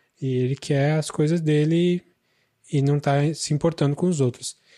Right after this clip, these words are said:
Por isso ele acaba sendo vilão, né? Ele acaba ajudando o Thanos lá na, na invasão do primeiro Avengers.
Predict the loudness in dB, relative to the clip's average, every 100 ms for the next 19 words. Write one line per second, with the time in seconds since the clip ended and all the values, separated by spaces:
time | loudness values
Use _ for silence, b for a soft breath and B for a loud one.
0 | b b 0 2 2 0 -2 -2 -2 -2
1 | -2 0 2 2 2 2 0 0 -2 0
2 | 0 -2 -2 -2 -2 -2 -2 -2 -2 -4
3 | -8 -8 -6 -4 -2 -2 -4 -4 -2 -2
4 | -2 0 0 0 -4